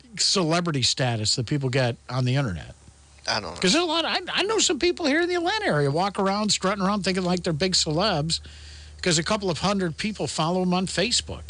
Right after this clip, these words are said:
Speaker 1: Come on, people.
Speaker 2: Oh, I know.
Speaker 1: Really?
Speaker 2: Oh, I know.
Speaker 1: Really?
Speaker 2: I
Speaker 1: Talk
Speaker 2: mean,
Speaker 1: about delusions of grandeur.
Speaker 2: I mean,
Speaker 1: <laughs> I mean, you know.
Speaker 2: if, if you've got a couple million people following you on Facebook and
Speaker 1: Oh, I
Speaker 2: you're
Speaker 1: mean,
Speaker 2: doing some profound stuff,
Speaker 1: you're doing something
Speaker 2: that's
Speaker 1: there,
Speaker 2: still,
Speaker 1: yeah.
Speaker 2: you're doing something right.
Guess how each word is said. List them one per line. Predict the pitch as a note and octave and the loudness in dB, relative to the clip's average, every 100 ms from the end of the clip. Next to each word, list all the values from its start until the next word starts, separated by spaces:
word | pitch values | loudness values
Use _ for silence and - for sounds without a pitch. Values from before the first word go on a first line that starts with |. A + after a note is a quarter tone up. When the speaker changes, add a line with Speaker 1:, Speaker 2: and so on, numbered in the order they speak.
| - - - | -16 -16 -12
Speaker 1:
Come | - D#4 | -6 -4
on, | B3 E3 | -2 -4
people. | - E3 D#3+ F#3 - - - - - | -6 -6 -6 -8 -8 -14 -14 -12 -2
Speaker 2:
Oh, | C#3+ | 2
I | E3 | 2
know. | E3 | 2
Speaker 1:
Really? | D#4+ F#4+ E3 - - - - | 2 2 -2 -8 -16 -20 -6
Speaker 2:
Oh, | D#3+ C3 | -2 -2
I | D#3 | -2
know. | - - | -6 -6
Speaker 1:
Really? | C4+ G#4+ A#4 B3 - - - - - - - - - - - | 0 4 4 0 -4 -12 -20 -20 -20 -20 -20 -20 -20 -18 -8
Speaker 2:
I | |
Speaker 1:
Talk | - | -2
Speaker 2:
mean, | D4+ D4 | 0 0
Speaker 1:
about | A3 E3 B2+ | 2 0 0
delusions | D3+ C3 B3 F4 A#3+ D3 B2+ | -2 0 2 2 2 2 0
of | G2+ | -2
grandeur. | G#2 A#2+ A#3+ F4 D#4+ D3+ G#2+ - - | -6 -2 0 2 2 0 -2 -8 -6
Speaker 2:
I | - | 0
mean, | - | 2
Speaker 1:
<laughs> | - | 2
I | - | 0
mean, | - F#3+ | 0 2
you | D#3+ | 2
know. | D3+ F3 C#4 - - - - | 2 0 -4 -10 -20 -20 -6
Speaker 2:
if, | D#3 C3 - | -2 -2 0
if | D3 - | -2 -2
you've | G3 F#3+ | -4 0
got | D#3 D#3 C#3+ | 2 2 0
a | |
couple | - D#3+ D3+ B2 | -2 -4 -4 -4
million | A#2+ B2+ B2+ | -2 -2 -2
people | A#2 B2+ A#2 A2+ A2 - - - | -2 -4 0 0 0 -4 -12 -4
following | A#2+ A#2 A#2+ A#2 | 0 0 0 -2
you | A2+ A2 | 0 0
on | A2 | -2
Facebook | - G#2 - A2 G#2 | -2 -2 0 -2 0
and | C#3+ | 2
Speaker 1:
Oh, | G3+ | 2
I | |
Speaker 2:
you're | F3 | 4
Speaker 1:
mean, | E3+ | 2
Speaker 2:
doing | B2 | 0
some | - A2+ | -2 -4
profound | G#2 - B2 A#2 | -4 -2 0 0
stuff, | - B2+ A#2+ | 0 0 0
Speaker 1:
you're | B2+ | 0
doing | D3 G#3 | 2 2
something | - A3+ - | 2 0 0
Speaker 2:
that's | B2+ A3 | 0 2
Speaker 1:
there, | A2+ | 2
Speaker 2:
still, | G#3+ | 0
Speaker 1:
yeah. | D#3+ | 0
Speaker 2:
you're | A3 | -2
doing | A#3+ G3 | 0 0
something | - C#3+ A#2+ | 0 -2 -4
right. | G2 F#2 | -4 -4